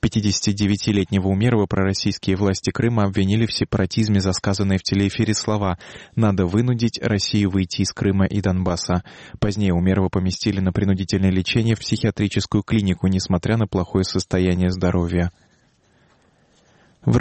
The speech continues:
российские правозащитники обвинили Международный паралимпийский комитет в нарушении прав более двухсот спортсменов из России. В открытом письме главе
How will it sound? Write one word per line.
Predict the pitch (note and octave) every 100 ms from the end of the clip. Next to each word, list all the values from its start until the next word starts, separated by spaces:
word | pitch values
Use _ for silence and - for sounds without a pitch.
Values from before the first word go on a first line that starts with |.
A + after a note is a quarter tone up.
| -
российские | B2 A#2+ C#3+ - A#2
правозащитники | B2+ B2+ A#2+ A2+ B2 G#2+ G2
обвинили | F#2 G2 G2 G2
Международный | G2 F#2+ G2 G2 G2 F#2+
паралимпийский | G2 G2 G2 G2 - G2
комитет | - G2+ G2+ A2 A#2+
в | A2+
нарушении | G2+ G2 - G#2+ G#2+ G2
прав | G2 F#2+ F#2+
более | G#2 G#2+ G#2+
двухсот | G2+ F#2+ - G2+ -
спортсменов | - G2 - F2+ F2+ F2
из | F#2 F#2
России. | F#2+ - G#2 F2+ F2 - - -
В | -
открытом | G2+ B2 B2+ B2
письме | A#2+ A#2+ A#2 G2+
главе | G2 F#2 G2+